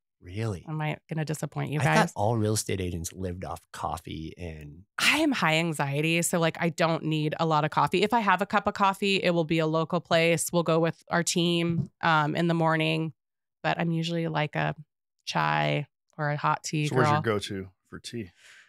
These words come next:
Speaker 3: I'm not letting
Speaker 2: Um,
Speaker 3: you escape
Speaker 2: the
Speaker 3: the
Speaker 2: Montana
Speaker 3: question.
Speaker 2: Tea Company or, uh, the Missoula Tea
Speaker 3: Missoula Tea,
Speaker 2: Company.
Speaker 3: okay.
Speaker 2: Yeah,
Speaker 1: Yeah, all right.
Speaker 2: for sure.
Speaker 1: Montana Gold?
Speaker 2: The Montana Gold.
Speaker 1: I love
Speaker 2: Love
Speaker 1: that
Speaker 2: it.
Speaker 1: tea.
Speaker 2: It's my favorite.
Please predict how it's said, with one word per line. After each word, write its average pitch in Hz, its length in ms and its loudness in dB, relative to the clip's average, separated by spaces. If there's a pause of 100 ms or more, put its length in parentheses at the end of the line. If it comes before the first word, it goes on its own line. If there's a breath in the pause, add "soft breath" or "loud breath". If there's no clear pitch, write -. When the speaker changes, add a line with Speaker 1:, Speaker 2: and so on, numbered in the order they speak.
(500 soft breath)
Speaker 3:
I'm 196 280 6
not 147 120 10
letting 135 140 6
Speaker 2:
Um, 135 40 4
Speaker 3:
you 117 100 4
escape 110 240 0
Speaker 2:
the - 60 2
Speaker 3:
the 214 40 6
Speaker 2:
Montana 214 240 6 (180)
Speaker 3:
question. 202 60 2
Speaker 2:
Tea 247 180 4
Company 165 380 0
or, 180 260 2
uh, 180 300 6
the 170 240 0
Missoula 175 440 0
Tea 202 120 0 (100)
Speaker 3:
Missoula 202 200 0
Tea, 151 80 0
Speaker 2:
Company. 165 100 -2
Speaker 3:
okay. - 160 -10
Speaker 2:
Yeah, 165 120 2
Speaker 1:
Yeah, 175 80 -4 (240)
all 170 100 -10
right. 135 140 -10
Speaker 2:
for 180 120 -2
sure. - 260 -2 (580)
Speaker 1:
Montana 104 400 0
Gold? 92 280 -6 (100)
Speaker 2:
The 180 80 -2
Montana 180 420 -2
Gold. 226 280 0 (340)
Speaker 1:
I - 40 -20
love - 100 -16
Speaker 2:
Love 175 160 2
Speaker 1:
that 196 80 0
Speaker 2:
it. - 40 0
Speaker 1:
tea. - 40 -8
Speaker 2:
It's - 100 -10
my 175 120 0
favorite. 160 340 -2